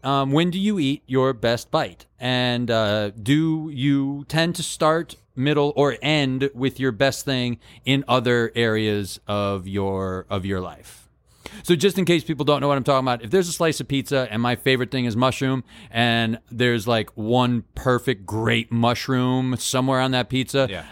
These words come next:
Speaker 1: I'm gonna eat all the way around everything else until I get to that, because I think that's gonna be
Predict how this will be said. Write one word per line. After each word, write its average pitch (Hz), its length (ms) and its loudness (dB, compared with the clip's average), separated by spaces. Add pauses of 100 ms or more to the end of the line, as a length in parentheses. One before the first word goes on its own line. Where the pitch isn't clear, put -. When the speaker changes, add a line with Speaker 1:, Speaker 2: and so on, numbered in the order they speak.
Speaker 1:
I'm 117 200 2
gonna 131 140 4
eat 120 180 4
all 139 340 4
the 165 80 2
way 165 160 4
around 143 560 2
everything 135 500 0
else 127 280 0
until 120 280 -2
I 113 80 0
get 117 220 0
to 117 120 -4
that, 113 260 0
because 110 240 -2
I 104 100 -2
think 107 240 -8
that's 104 220 -4
gonna 107 180 -2
be 98 320 -2